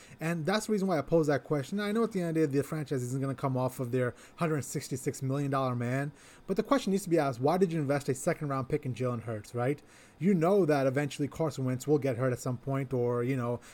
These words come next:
in, in this case, you know, he's, uh, he's playing badly. So, you know, you took somebody high in the second round, maybe you think about starting him.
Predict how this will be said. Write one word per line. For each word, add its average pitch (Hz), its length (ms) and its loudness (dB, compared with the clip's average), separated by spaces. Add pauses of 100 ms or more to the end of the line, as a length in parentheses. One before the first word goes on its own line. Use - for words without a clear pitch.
(140)
in, 139 60 -6
in 143 180 -4
this 143 240 -2
case, 135 320 0
you 139 80 -2
know, 123 380 -2 (240)
he's, 131 400 -2
uh, 135 60 4
he's 127 140 2
playing 131 220 -2
badly. 127 540 -2 (280)
So, 156 380 2 (160)
you 202 100 0
know, 156 80 0
you 135 120 0
took 233 180 0
somebody 151 380 2
high 160 220 -2
in 135 60 -2
the 127 60 -2
second 143 340 -4
round, 151 380 -2
maybe 165 220 0
you 180 260 2
think 180 200 -4
about 170 220 0
starting 185 380 -4
him. 107 220 -6